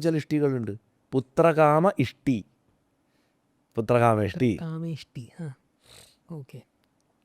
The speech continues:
Speaker 1: ഇഷ്ടി ഞാൻ പറഞ്ഞല്ലോ, ഒരു ബേസിക് യൂണിറ്റ് വൈദികയാഗമാണ്
Speaker 2: അതെ.
Speaker 1: ഇഷ്ടി.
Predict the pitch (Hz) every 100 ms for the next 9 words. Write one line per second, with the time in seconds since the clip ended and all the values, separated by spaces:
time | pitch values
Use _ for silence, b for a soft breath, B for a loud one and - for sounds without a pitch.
0 | - 107 - 117 131 156 156 92 123 165
1 | - _ _ _ 92 101 151 147 190 175
2 | 180 175 190 165 139 143 151 139 123 110
3 | 131 156 156 143 143 - 120 -